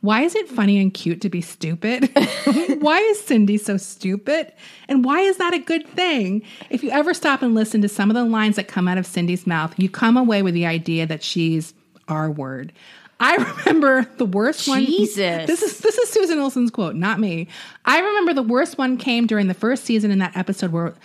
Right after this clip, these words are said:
Speaker 1: they all get the measles. Carol comes into Cindy's rooms and give her, gives her a peanut butter and jelly sandwich, and Cindy asks,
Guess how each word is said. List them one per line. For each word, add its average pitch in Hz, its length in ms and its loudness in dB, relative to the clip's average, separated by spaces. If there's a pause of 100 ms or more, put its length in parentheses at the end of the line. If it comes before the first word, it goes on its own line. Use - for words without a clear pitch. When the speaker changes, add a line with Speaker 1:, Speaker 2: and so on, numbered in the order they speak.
(140)
Speaker 1:
they 185 180 -2
all 214 200 4
get 214 180 -4
the 196 60 2
measles. 170 580 0 (340)
Carol 311 380 2
comes 269 280 0
into 247 180 2
Cindy's 220 420 2
rooms 196 240 2
and 170 100 -2
give 165 140 -4
her, - 280 -4 (140)
gives 240 240 0
her 214 140 2
a 190 80 0
peanut 262 360 0
butter 240 200 2
and 220 100 4
jelly 196 260 0
sandwich, 175 400 -2
and 180 140 -2
Cindy 196 320 2
asks, 170 340 -4